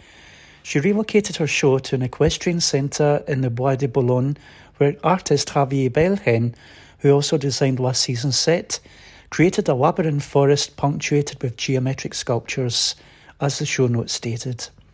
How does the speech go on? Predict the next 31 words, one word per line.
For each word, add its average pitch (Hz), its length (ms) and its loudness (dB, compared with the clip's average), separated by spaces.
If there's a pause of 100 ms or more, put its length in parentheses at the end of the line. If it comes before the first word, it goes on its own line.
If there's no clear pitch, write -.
(920)
The 147 100 4
installation 202 720 2
echoed 143 340 -2
the 123 80 -8
spinning 135 400 0
wheels, 117 500 -2
tubes - 440 -4
and 127 120 -2
giant 131 420 0
structures - 640 0
of 110 100 -4
the 120 100 -2
January 120 420 0
show, 113 380 -2 (540)
which - 200 -2
brought 160 260 2
a 147 40 -6
spirit 160 400 0
of 147 120 -4
continuity 127 720 -2
to - 180 -6
Chanel, 113 680 -2 (680)
a 127 40 -4
house 135 380 0
known 143 180 2
for - 140 -6
its - 120 -4
seasonal 135 380 -2
themes 127 600 0
and 151 200 -4
changes. 113 680 -2